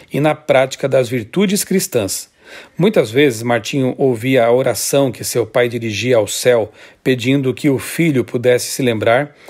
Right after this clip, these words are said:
do nome do Senhor e um dia auxiliar no avanço de sua verdade. Aqueles pais aproveitavam avidamente todas as oportunidades que tinham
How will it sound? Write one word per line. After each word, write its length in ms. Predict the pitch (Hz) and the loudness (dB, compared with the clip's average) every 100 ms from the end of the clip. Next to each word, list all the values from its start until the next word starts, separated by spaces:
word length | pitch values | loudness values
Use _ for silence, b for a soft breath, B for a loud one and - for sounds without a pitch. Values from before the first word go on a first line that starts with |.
| B - | B -4
do 140 | 135 | -2
nome 400 | 131 139 185 202 | 2 2 4 2
do 120 | 185 | 0
Senhor 520 | - 151 120 110 139 B B B - | -2 -2 -2 0 0 B B B 0
e 100 | 180 | 2
um 160 | 214 | 4
dia 340 | 117 131 202 117 | 2 2 2 4
auxiliar 680 | 143 - - 139 123 143 | 2 -2 -4 0 0 2
no 120 | 135 117 | 0 0
avanço 520 | 104 95 131 156 143 | 0 0 0 -2 -6
de 120 | 131 | -8
sua 420 | - 143 127 113 b b b _ | -4 2 2 0 b b b _
verdade. 580 | 127 123 110 98 - - _ B B B B | 0 2 2 0 -4 -16 _ B B B B
Aqueles 480 | 143 - 196 226 - | -4 2 2 2 0
pais 500 | - 127 117 101 - | 0 2 2 -2 -6
aproveitavam 960 | 135 127 160 160 156 - 139 127 113 117 | -4 0 2 2 -2 2 2 2 0 -2
avidamente 760 | 160 180 190 175 143 160 - _ | -2 0 0 0 0 -6 -10 _
todas 360 | 165 180 185 165 | 0 2 2 2
as 140 | 143 | 0
oportunidades 920 | 156 156 143 151 117 113 123 135 131 B B B | 0 -2 -2 -2 0 2 2 0 -6 B B B
que 140 | - 196 | -4 -4
tinham 400 | - 208 151 | 0 0 0